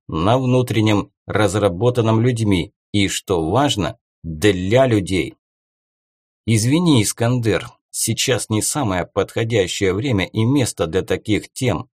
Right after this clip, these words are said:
Никита всеми силами пытался уйти от продолжения разговора.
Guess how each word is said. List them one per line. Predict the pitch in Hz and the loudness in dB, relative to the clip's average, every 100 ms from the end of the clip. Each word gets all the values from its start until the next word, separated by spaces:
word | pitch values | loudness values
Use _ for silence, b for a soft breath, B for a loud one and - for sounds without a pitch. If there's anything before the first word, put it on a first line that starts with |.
| _ _ _ _ _ - | _ _ _ _ _ -2
Никита | 104 110 - 202 185 | 2 2 0 -6 -4
всеми | 165 - 156 135 | -2 -2 0 0
силами | 120 - 185 156 135 | 0 -2 0 0 0
пытался | 120 120 - 120 117 - - | -2 -6 -2 -2 0 -2 -4
уйти | - 131 120 - 143 | -4 -4 -4 0 2
от | 101 - | 2 0
продолжения | 101 95 107 120 120 101 90 87 | -2 0 2 0 2 0 0 -2
разговора. | 90 92 110 120 101 87 67 | -2 -2 -2 0 0 -2 -8